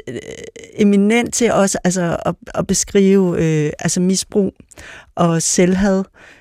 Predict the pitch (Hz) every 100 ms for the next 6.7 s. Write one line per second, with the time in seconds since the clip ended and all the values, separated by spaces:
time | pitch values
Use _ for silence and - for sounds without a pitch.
0 | - 190 - 185 170 - 165 - 208 190
1 | - 180 - 208 214 - - 190 185 180
2 | 175 175 - - 202 208 196 190 196 180
3 | - 190 - 170 165 185 180 165 - 185
4 | 170 196 - 170 160 180 170 170 151 -
5 | 180 - - 208 185 175 175 170 180 175
6 | 175 - 170 185 196 - 180